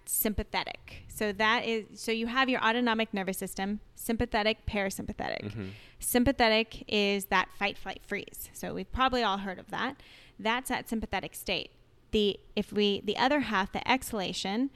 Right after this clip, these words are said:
Speaker 1: is the parasympathetic state, the rest, relax, digest state of being. And so if you think about it then, if you just slow down the inhalation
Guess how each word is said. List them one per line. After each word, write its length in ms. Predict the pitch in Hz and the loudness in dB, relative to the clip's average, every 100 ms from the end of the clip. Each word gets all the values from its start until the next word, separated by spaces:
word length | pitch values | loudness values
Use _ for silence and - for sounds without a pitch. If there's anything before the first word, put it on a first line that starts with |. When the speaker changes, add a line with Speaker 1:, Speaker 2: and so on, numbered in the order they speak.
| - - - | -12 -20 -4
Speaker 1:
is 320 | 202 196 190 | 0 0 0
the 100 | 202 | 0
parasympathetic 920 | - - 294 294 220 202 - 165 - | 0 2 2 4 2 -2 -2 -4 -4
state, 320 | - - - - | -8 -8 -8 -6
the 120 | 185 | -6
rest, 440 | 175 185 208 - - | -2 0 -2 -4 -6
relax, 400 | 196 175 196 - | -4 -2 -4 -6
digest 680 | 185 190 247 220 - - - - | -6 -2 0 0 -4 -10 -12 -18
state 340 | - - 185 160 | -14 -2 0 0
of 100 | 190 | -2
being. 320 | 151 - 226 - - - - - - | -4 -6 -12 -16 -20 -20 -20 -18 2
And 520 | 220 214 208 208 202 | 6 6 6 2 -2
so 520 | 214 220 208 202 - - - _ _ - | 0 4 6 6 2 -6 -20 _ _ 0
if 180 | 214 - | 2 4
you 120 | 214 | 0
think 260 | - 330 | 4 2
about 240 | 320 254 202 - | 6 4 4 -2
it 240 | - 208 - | -2 -2 2
then, 320 | 190 190 214 | 0 2 0
if 120 | - 214 | -2 0
you 100 | 254 | 2
just 220 | 294 - | 2 0
slow 320 | - 226 247 | 2 4 6
down 260 | 226 208 208 | 6 4 4
the 80 | |
inhalation 840 | - 226 240 202 - - - 220 254 | 2 2 2 0 -4 -4 -4 -2 -4